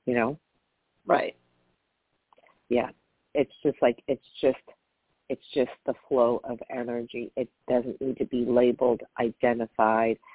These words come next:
Speaker 1: It's not, you know, checks and balances. It's not a spreadsheet. It all, it all lines up.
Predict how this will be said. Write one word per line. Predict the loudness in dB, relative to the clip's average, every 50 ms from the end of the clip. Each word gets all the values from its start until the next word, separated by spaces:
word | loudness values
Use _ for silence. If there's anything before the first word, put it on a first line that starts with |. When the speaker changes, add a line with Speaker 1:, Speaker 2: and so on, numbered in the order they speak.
| _ _ _ _ -2
Speaker 1:
It's | -2 -2 -2 -4
not, | -4 0 2 2 2 2 0 _ _ _ _ _ _ _ _ _ _ _ _
you | 0 2 2
know, | 2 2 0 _ 0 2
checks | 2 2 2 -2 -10 0
and | 0 0 0 2 2
balances. | 4 4 4 4 2 0 -2 -2 -2 -4 -2 -4
It's | -12 -12 _
not | -6 -4 -4 -4
a | -6 -8 -10 -20
spreadsheet. | _ -2 -2 -2 -2 -2 -8 -10 -6 -6 -6 -6 -8 -12 _ _ _ _ _ _ _ _ _ _
It | 2 2 2 0 _ _ 0
all, | 2 2 2 2 0 -2 -2 -4 -6 -8 -12 _ _ _ _ _ _ _ _ _ _ _ _ _ _ _ _ _ _ _ _ _ _ _ _ _
it | -4 -4 -4 -4 _ _
all | 0 2 2 2 2 2 0 -2 -4 -8 -12 _ _ _ _ _ _ _ _ _ _ _ _ _ _ _ _ _ _ _ _ _ _ _ _ _ _ _ _ _ _ _ -8
lines | -4 -4 -2 -4 -4 -6 -4 -4
up. | -4 -4 -4 -10